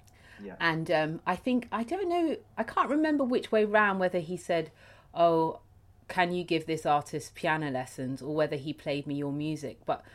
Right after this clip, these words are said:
Speaker 2: the thing that always struck me about your voice, and it's interesting you talk about George Michael and you talk about Prince, because your voice is very clean.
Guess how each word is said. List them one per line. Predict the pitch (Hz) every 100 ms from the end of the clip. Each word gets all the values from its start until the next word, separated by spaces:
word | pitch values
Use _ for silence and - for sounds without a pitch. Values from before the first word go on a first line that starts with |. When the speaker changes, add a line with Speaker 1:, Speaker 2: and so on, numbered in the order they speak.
| - -
Speaker 2:
the | 185
thing | - 277 339
that | 320
always | 202 208 196 196
struck | - - - - -
me | 147
about | 147 147 143 139 - _ _ - _ - _
your | 160 175 170
voice, | 160 175 147 139
and | 185
it's | 190
interesting | 240 240 226 190
you | 175
talk | 175 175
about | 165 147 131 - _ _ _ - 147
George | - 170 165 165
Michael | 160 156 156 - 131 135 147 - - - -
and | 151 151
you |
talk | 151 156 147
about | 143 -
Prince, | - 170 135 -
because | - 160 170
your | 190
voice | 190 220 220
is | 170
very | 156 185 196
clean. | - - 196 196 202 247 320